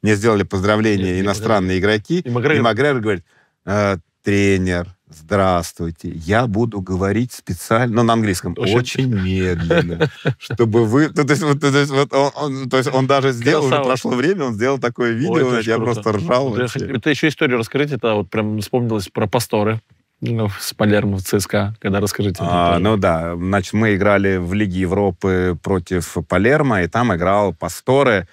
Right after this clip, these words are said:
Speaker 1: аргентинец, кто не помнит, суперзвезда, потом перешёл в П С Ж за огромные деньги, но он действительно, он там тогда в Палермо,
Speaker 2: В
Speaker 1: это,
Speaker 2: тот
Speaker 1: это
Speaker 2: момент,
Speaker 1: было
Speaker 2: да,
Speaker 1: что-то
Speaker 2: да,
Speaker 1: это.
Speaker 2: да, да.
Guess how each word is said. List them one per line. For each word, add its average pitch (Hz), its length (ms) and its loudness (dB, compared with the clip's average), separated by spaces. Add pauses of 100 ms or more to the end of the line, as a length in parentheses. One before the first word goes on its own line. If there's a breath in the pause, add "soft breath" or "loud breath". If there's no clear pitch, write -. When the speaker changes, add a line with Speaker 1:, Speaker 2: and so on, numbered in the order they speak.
(580 loud breath)
Speaker 1:
аргентинец, 113 800 2
кто 110 160 2
не 104 100 2
помнит, 131 460 2
суперзвезда, 98 1000 -2
потом 101 280 -4
перешёл 95 320 -4
в - 80 -16
П - 80 -10
С - 120 -4
Ж 127 180 0
за 104 100 0
огромные 95 380 0
деньги, 123 260 0
но 104 160 0
он 95 220 0 (100)
действительно, 90 520 -2
он 87 100 -2
там 90 300 0 (140)
тогда 90 260 0
в - 60 -10
Палермо, 113 440 2
Speaker 2:
В 95 40 2
Speaker 1:
это, 90 40 -2
Speaker 2:
тот - 100 2
Speaker 1:
это 95 140 -2
Speaker 2:
момент, - 160 0
Speaker 1:
было 104 100 2
Speaker 2:
да, 98 60 0
Speaker 1:
что-то 98 200 -6
Speaker 2:
да, 101 100 -2
Speaker 1:
это. 92 100 -4
Speaker 2:
да, 98 80 -12
да. 101 140 -18